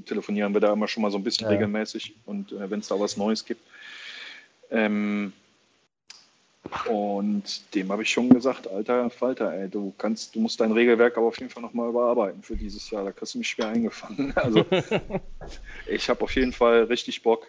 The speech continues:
Speaker 1: Na, und Corona ist halt, wo man, äh, man, man kann ja sehen, das Glas ist halb leer, aber ich will's halt immer aus der positiven Sicht sehen.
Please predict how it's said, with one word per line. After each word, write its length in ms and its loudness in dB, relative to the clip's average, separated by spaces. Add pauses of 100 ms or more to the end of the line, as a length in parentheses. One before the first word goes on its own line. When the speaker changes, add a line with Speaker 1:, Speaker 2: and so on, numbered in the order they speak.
Speaker 1:
Na, 220 -2
und 200 -6
Corona 400 2
ist 160 -4
halt, 260 4 (1200)
wo 120 -6
man, 360 -2
äh, 480 -14
man, 180 0
man 80 -4
kann 140 2
ja 80 8
sehen, 200 6
das 260 0
Glas 220 2
ist 140 -8
halb 180 2
leer, 220 0
aber 180 4
ich 140 -2
will's 200 -2
halt 180 2
immer 160 -2
aus 120 -4
der 80 -6
positiven 560 -6
Sicht 240 -8
sehen. 260 0